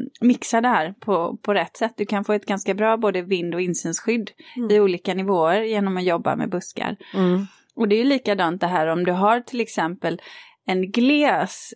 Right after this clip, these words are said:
Speaker 1: häck ner till så kan du ju då, eh, istället för att behöva plantera om, men sätt en liten lägre buskrad framför den. Så har du ju
Speaker 2: Ölandstok.
Speaker 1: Eh, allt utom Ölandstok
Speaker 2: Mm,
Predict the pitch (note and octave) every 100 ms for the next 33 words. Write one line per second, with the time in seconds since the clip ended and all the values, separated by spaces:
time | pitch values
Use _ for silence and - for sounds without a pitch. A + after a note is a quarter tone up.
0 | - - F#3+ E3 - - - F#3+ G3 F3
1 | D3+ - A3+ G#3+ G#3+ F3+ A#3+ A#3+ G#3 F3+
2 | E3+ E3+ E3+ - - F#3 D#3+ D3+ - -
3 | - D3+ - G3 G3+ E3+ - F#3 G3 E3
4 | E3+ - F3 F#3+ F3+ F3 - A3+ G#3 G#3+
5 | G3+ F#3 - G3 F#3+ F#3 - G3 G3 F3+
6 | E3+ F3 B3 E4+ - _ _ _ _ _
7 | - G#3+ B3+ - - F3 D#3 E3+ - B3
8 | A3 - D4 C4+ G#2+ G#3+ - _ C#4+ A#3+
9 | F#3+ E3 E3+ G3 - - - _ _ -
10 | - - - _ - G#3 G3 - - -
11 | - - E4+ E4 - - - C#4 A3 -
12 | B3 C#4 C#4+ C4+ - A3+ F#3+ D3 D3+ D#3
13 | - D3+ D3 A3 A#3